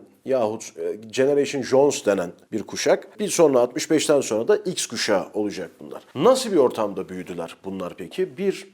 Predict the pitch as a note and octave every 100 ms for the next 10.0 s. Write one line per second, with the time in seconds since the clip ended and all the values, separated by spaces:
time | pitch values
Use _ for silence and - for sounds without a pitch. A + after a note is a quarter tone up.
0 | _ - G3 C3 C#3+ F#3 E3+ - D#3 D#3
1 | D#3+ D3 C#3+ B2+ A#2 A#2 A2 A#2 G#2 -
2 | _ _ A2 A#2 A2 G#2 F#2 F2+ F2 E2
3 | F2 G#2 A#2 A2+ F2+ - _ _ - -
4 | B3 G3+ F3+ G3+ - _ - A2+ A2+ A3+
5 | A#3 F3 D#3+ D3+ D#3 D3+ C#3+ D3 C#3+ C3+
6 | B2 D#3+ G3 - - - G3 E3 C#3+ C#3
7 | D3+ E3+ E3+ C3+ C3+ C#3 C3+ B2+ A#2+ G#2
8 | G#2+ C#3+ D3 C#3+ C#3 D#3+ B2 B2 A#2 -
9 | F#3 D3+ G#2+ G#2 G2 F2+ F#2 E2 E2